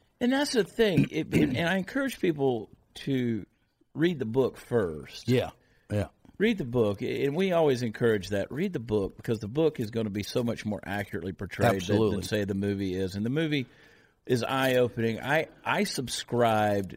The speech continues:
Speaker 1: to Angels of East Africa. I get your newsletter.
Speaker 2: Mm.
Speaker 1: Uh, when you choose to send it out. You,
Speaker 2: Right.
Speaker 1: you know what I'm saying?
Speaker 2: Every
Speaker 1: Because
Speaker 2: quarter
Speaker 1: you're,
Speaker 2: we
Speaker 1: you're,
Speaker 2: do it.
Speaker 1: yeah,
Speaker 2: Yeah.
Speaker 1: you're, you're
Speaker 2: Well, it costs so much money.
Speaker 1: I know.
Speaker 2: And guys like you haven't been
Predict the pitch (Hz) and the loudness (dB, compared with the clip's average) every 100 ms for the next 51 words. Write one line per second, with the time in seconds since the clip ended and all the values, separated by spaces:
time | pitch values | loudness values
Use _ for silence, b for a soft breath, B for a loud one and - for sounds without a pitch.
0 | - - 107 104 101 95 - 117 117 104 | -16 -6 0 0 0 -2 -2 -2 0 -4
1 | 95 101 - 101 98 98 101 120 113 107 | -4 -4 0 0 0 0 0 0 0 -2
2 | 104 107 98 107 101 98 95 92 110 110 | 0 0 -2 -2 0 0 -2 0 2 4
3 | 95 85 85 _ 117 117 110 107 - _ | 2 -4 -10 _ 2 4 4 2 -4 _
4 | _ - 73 82 147 165 160 160 156 175 | _ -12 -10 -4 0 2 4 2 2 2
5 | 156 127 123 - 143 123 110 110 98 - | 2 2 -4 2 2 4 4 4 2 -4
6 | _ - 113 120 107 135 127 127 113 131 | _ -4 4 4 6 2 2 0 0 4
7 | 127 - - 143 135 170 139 117 127 156 | 6 6 6 6 6 6 4 2 2 4
8 | 120 147 139 123 127 160 151 - 156 165 | 4 6 6 6 6 6 4 4 4 6
9 | 196 - 240 269 - 220 202 185 - 170 | 4 2 0 0 0 2 4 2 0 2
10 | 180 139 175 202 139 151 151 113 156 190 | 2 2 -2 0 2 4 4 4 4 4
11 | 233 190 196 175 190 202 160 180 165 151 | 4 4 4 2 2 2 4 4 2 -2
12 | 135 147 139 127 | 0 0 2 -2